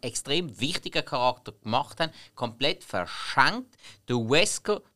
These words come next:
praktisch genau gleich, Jill Valentine eigentlich auch, hat, hat ja überhaupt nicht gepasst. Dann hat man, das muss ich dem Film noch anrechnen, man hat versucht, eine nachvollziehbare Timeline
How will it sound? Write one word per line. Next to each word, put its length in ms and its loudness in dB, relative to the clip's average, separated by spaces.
praktisch 420 2
genau 400 2
gleich, 340 -6
Jill 140 2
Valentine 440 4
eigentlich 300 -2
auch, 340 -6
hat, 120 -6
hat 140 -8
ja 120 0
überhaupt 240 -2
nicht 120 -10
gepasst. 220 -10
Dann 120 -2
hat 120 2
man, 120 0
das 220 4
muss 220 -2
ich 160 -4
dem 180 -2
Film 200 -4
noch 180 -6
anrechnen, 520 2
man 120 -2
hat 100 -20
versucht, 920 -2
eine 180 -6
nachvollziehbare 1300 0
Timeline 840 0